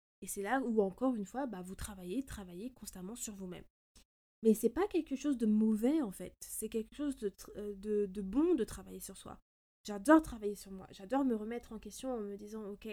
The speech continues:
qu'est-ce que, pourquoi là je vais pas bien ? Pourquoi j'ai cette insécurité-là et tout ? » C'est bon, ça fait du bien. C'est le développement personnel. C'est ça qui vous fait évoluer. Et si vous voulez vous épanouir et avoir une paix intérieure,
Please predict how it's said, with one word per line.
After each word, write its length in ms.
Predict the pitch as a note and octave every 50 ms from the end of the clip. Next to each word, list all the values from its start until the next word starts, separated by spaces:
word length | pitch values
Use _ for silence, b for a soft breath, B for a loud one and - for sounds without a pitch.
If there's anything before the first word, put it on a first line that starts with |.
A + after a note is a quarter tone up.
| G3+ G3 -
qu'est-ce 280 | - A3 A3+ A3 - -
que, 240 | A3+ G#3 G3+ G#3 - _ _ _ _ _ _ _
pourquoi 440 | - A#3 - - - - B3 B3 B3
là 140 | B3 A#3+ A3+
je 140 | A3 A3 G#3
vais 120 | G#3 G3+
pas 140 | - G3+ G3
bien ? 300 | F#3+ F#3 F3+ F3 F3+ F3+
Pourquoi 640 | - - - - - - - A#3 A3+ A3+ A#3 A#3+ A#3+ - _ _ _ _
j'ai 100 | - G#3
cette 220 | - - G3 -
insécurité-là 720 | G#3 G3+ - G#3+ - - G#3 G3+ G3 F#3 G#3+ G3+ G3 G3
et 80 | G3 G3
tout ? » 180 | - - F#3+ - _ _ B B B B B _ _ _ _ _ _ _ _ _ _ _ _ -
C'est 200 | - - C4+ A3+
bon, 240 | A3 C4+ D4 C#4+ C4+ -
ça 240 | - - - C4+
fait 160 | B3+ - C4 A3+
du 120 | A3 A#3+
bien. 320 | G#3+ G#3+ - B3+ B3 A#3+ - _
C'est 220 | - - - B3 A#3+
le 140 | A3 A3 G3+
développement 400 | A#3 A#3+ A3 A#3 A#3 A#3 A#3 A3+
personnel. 480 | A3+ A#3+ A3+ - - A3+ A3 A3 G#3 G#3
C'est 220 | - - A3+ G#3
ça 300 | G3 - - B3+ B3+ B3
qui 160 | B3+ - B3
vous 100 | G#3+ G3+
fait 260 | G3 - - A#3+ -
évoluer. 600 | - A3+ G#3 G3+ G#3+ G#3 G#3 G#3 G3+ G3+ G#3 G3+ - - - _ _ _ _ _ _ _ _ _ _ _ - -
Et 60 | A3+ G3
si 200 | - - D4+ D4
vous 100 | C4+ A#3+
voulez 220 | A3+ A#3 B3 C4
vous 240 | A#3 G#3+ A3 G#3+ A#3
épanouir 600 | A#3 A#3 A#3+ A#3 A3+ A3 G#3+ G#3 A3 A#3 A#3+ A3
et 80 | G#3 G3
avoir 260 | F#3+ F#3 G#3+ G#3+ G#3
une 120 | G3+ G3
paix 180 | - - A3 -
intérieure, 480 | F#3+ F#3 F#3 G3 F#3+ G#3 C4 D4+ D#4